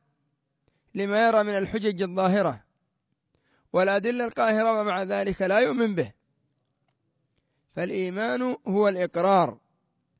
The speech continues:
هذا هو التعريف الصحيح، لأن الإقرار تصديق وزيادة على التصديق،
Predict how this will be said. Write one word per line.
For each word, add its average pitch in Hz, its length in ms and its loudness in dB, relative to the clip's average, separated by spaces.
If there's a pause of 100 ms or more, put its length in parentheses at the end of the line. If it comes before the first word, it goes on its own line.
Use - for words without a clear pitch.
(260)
هذا 196 220 0
هو 196 160 4
التعريف 185 480 0
الصحيح، 165 540 -2 (1040)
لأن 220 360 0
الإقرار 220 440 2
تصديق 208 640 0 (320)
وزيادة 202 560 6
على 180 180 4
التصديق، 147 460 -4